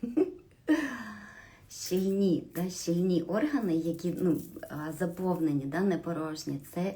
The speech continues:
жіночий аспект. І в даному випадку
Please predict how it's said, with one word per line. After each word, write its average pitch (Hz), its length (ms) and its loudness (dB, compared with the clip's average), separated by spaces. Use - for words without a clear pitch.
жіночий 165 840 0
аспект. - 600 -10
І 160 60 -4
в 143 60 -4
даному 175 500 2
випадку 175 680 -2